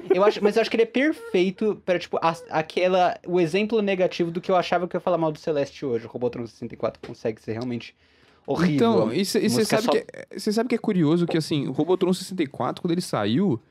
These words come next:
Speaker 2: ele nem foi tão odiado assim. Tipo,
Speaker 1: Sério?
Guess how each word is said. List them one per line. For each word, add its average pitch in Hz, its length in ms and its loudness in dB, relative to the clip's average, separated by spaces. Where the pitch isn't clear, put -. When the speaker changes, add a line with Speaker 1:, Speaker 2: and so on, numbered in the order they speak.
Speaker 2:
ele 180 180 4
nem 294 180 4
foi 392 260 4
tão 254 220 4
odiado 110 500 4
assim. 95 340 -4
Tipo, 185 280 0
Speaker 1:
Sério? 160 420 2